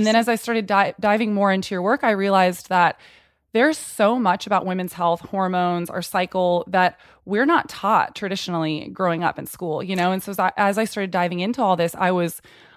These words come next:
Speaker 1: honestly, I was upset, um, and then obviously intrigued because it was my body. And I was like, "Why are we not taught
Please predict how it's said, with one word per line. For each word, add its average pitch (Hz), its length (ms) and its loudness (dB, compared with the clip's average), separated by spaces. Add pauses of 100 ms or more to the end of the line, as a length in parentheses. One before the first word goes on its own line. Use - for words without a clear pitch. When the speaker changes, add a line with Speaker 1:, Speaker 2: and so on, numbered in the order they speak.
(100)
Speaker 1:
honestly, 226 480 0
I 175 120 2
was 170 260 -4
upset, 254 500 2 (400)
um, 180 420 2
and 185 120 -4
then 175 80 0
obviously 185 420 -4
intrigued 220 640 -2
because 185 200 -6
it - 40 -8
was 170 100 -10
my 175 140 -4
body. 190 340 2
And 180 80 -2
I 185 60 0
was 180 80 -4
like, 180 120 -8
"Why 196 520 2
are 294 100 4
we 233 180 0
not 190 260 0
taught 349 320 2